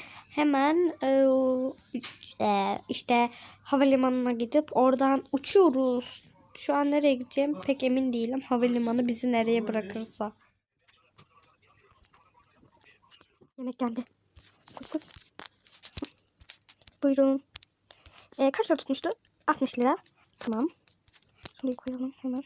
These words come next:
Hı. Hemen şöyle. Bir de bir dakika. Buyurun.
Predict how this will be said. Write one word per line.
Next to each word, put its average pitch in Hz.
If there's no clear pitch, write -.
Hı. 240
Hemen 254
şöyle. 247
Bir -
de 269
bir 254
dakika. 240
Buyurun. 262